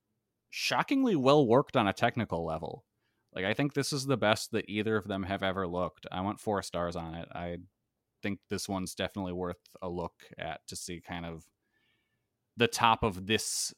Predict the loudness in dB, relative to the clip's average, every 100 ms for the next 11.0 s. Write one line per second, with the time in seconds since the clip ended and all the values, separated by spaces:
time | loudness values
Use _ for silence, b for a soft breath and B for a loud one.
0 | -4 -2 0 -2 -2 -2 -4 -6 -6 -2
1 | 0 0 -4 -8 -10 -8 -6 -6 -6 -12
2 | -12 -6 -4 -4 -8 -12 -14 -16 -18 _
3 | _ _ _ _ _ -12 -12 -10 -8 -8
4 | -8 -10 -8 -8 -12 -16 -8 -4 -4 -4
5 | -6 -10 -14 -20 _ _ _ _ -8 0
6 | 0 0 -4 -2 -2 2 4 4 4 0
7 | -8 b b b b b b _ -4 0
8 | 2 2 0 -2 -2 -2 0 2 0 -2
9 | -8 _ _ _ _ _ -8 -4 -2 -4
10 | -6 -6 -4 -2 -2 2 4 6 4 -2